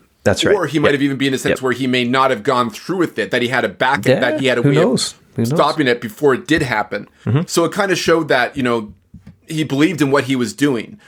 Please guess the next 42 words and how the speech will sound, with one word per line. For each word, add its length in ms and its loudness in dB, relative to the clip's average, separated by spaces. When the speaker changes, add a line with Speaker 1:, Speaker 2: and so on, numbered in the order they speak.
Speaker 2:
So 120 0
I 40 4
Speaker 1:
Yes. 100 0
Speaker 2:
found 120 0
that 100 2
a 60 0
nice 260 0
little 300 0
nuance. 420 -2
Like, 100 -4
he 80 -2
wouldn't 240 0
have 80 -8
created 380 0
that 200 0
acronym 560 -2
and 160 -2
done 220 0
that 280 0
if 180 -4
he 80 -4
didn't 200 0
have 240 0
some 180 -2
way 120 4
of, 80 0
like, 240 -2
second 440 -2
feeling, 320 2
sec-, 260 -6
you 60 -4
know, 160 0
some 180 -4
second 320 -2
thoughts 300 0
about, 280 -2
or 180 4
I, 160 2
I, 220 0
I 20 -2
have 220 -2
a, 100 -4